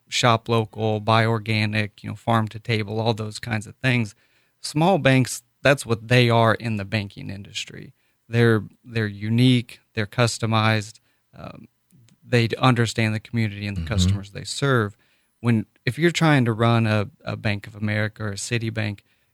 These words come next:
Speaker 1: you've got thousands of employees all across the country, all across the world.
Speaker 2: Right.
Speaker 1: And so they've gotta have very strict, strict and, and stringent protocols and procedures.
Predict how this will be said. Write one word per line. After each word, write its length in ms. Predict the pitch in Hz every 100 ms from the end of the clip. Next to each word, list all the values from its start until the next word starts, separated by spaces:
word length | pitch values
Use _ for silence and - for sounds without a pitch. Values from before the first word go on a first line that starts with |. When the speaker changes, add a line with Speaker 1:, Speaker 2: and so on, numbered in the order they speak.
| _ _
Speaker 1:
you've 240 | 131 151
got 320 | 151 117 -
thousands 580 | _ 120 117 113 101 107
of 140 | 104 101
employees 840 | 104 117 110 110 113 107 107 110
all 180 | - 120
across 340 | 110 - 104 -
the 60 |
country, 380 | 104 110 104 107
all 140 | 107
across 300 | 104 - 104
the 100 | -
world. 460 | 107 123 139 117 107
Speaker 2:
Right. 300 | 80 76 71 -
Speaker 1:
And 100 | 113
so 180 | 135
they've 220 | 127 175 170
gotta 260 | 165 139
have 180 | 135 123
very 260 | 110 120 117
strict, 600 | - - 113 113 - _
strict 500 | - - 139 127 - -
and, 260 | - 113 104 _ _
and 220 | - 104
stringent 720 | - - 135 127 113 113 101 - _ _ _
protocols 580 | - 120 110 120 107 104
and 120 | 101
procedures. 800 | - - - 127 120 113 104 104